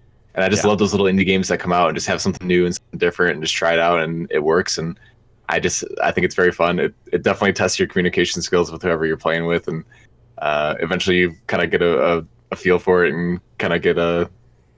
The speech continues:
Speaker 1: an idea of what, what the puzzle is. And then they'll throw something new at you and just make it different. So it's
Speaker 2: Yeah.
Speaker 1: definitely, definitely worth trying and getting, especially if somebody to
Speaker 2: Espe-
Speaker 1: play with.
Speaker 2: Especially if you have someone who, like,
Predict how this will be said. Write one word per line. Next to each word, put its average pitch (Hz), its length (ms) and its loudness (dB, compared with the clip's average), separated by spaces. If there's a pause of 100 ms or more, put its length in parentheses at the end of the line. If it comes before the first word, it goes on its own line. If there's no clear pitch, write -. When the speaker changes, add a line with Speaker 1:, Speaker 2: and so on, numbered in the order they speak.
(160)
Speaker 1:
an 90 100 -2
idea 87 280 2
of 85 60 0
what, - 140 0
what 90 120 2
the - 60 -4
puzzle 85 400 0
is. 90 140 2
And 87 60 0
then 78 100 0
they'll 87 80 0
throw 87 160 0
something 85 280 -4
new 85 160 4
at 76 140 2
you 82 160 2
and 82 80 -4
just 82 140 -6
make 85 160 -2
it 71 80 -6
different. 80 320 -4
So - 200 -8 (540)
it's - 40 -8
Speaker 2:
Yeah. 78 140 0
Speaker 1:
definitely, 90 400 -2
definitely 101 240 0
worth 85 220 0
trying 82 220 -2
and 82 100 -6
getting, 82 220 -2 (520)
especially - 260 -4
if - 60 -2
somebody 80 220 0
to - 20 -14
Speaker 2:
Espe- - 40 -12
Speaker 1:
play 80 120 0
with. 80 200 -8 (420)
Speaker 2:
Especially 151 840 -4
if 113 240 -2
you 110 220 0
have 107 280 -2
someone 104 260 -4
who, 107 160 -4
like, 90 240 -2